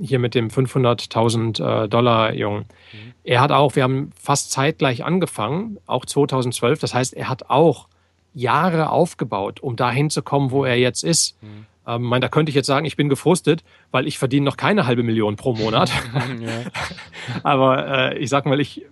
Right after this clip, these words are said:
Speaker 1: bin zufrieden mit dem,
Speaker 2: Ja.
Speaker 1: was ich verdiene. Das ist schon ganz okay.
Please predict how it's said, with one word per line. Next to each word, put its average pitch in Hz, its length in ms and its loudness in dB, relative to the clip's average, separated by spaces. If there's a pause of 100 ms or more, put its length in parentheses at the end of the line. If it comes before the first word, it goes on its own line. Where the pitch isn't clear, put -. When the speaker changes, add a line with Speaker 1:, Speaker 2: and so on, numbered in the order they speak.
(600)
Speaker 1:
bin 156 240 2
zufrieden 165 580 2
mit 190 180 0
dem, 180 160 2
Speaker 2:
Ja. 175 40 0
Speaker 1:
was 175 100 2
ich 180 140 -2
verdiene. 160 400 -2
Das 127 140 -2
ist 147 100 -6
schon 143 160 -2
ganz 127 200 -2
okay. 156 360 -4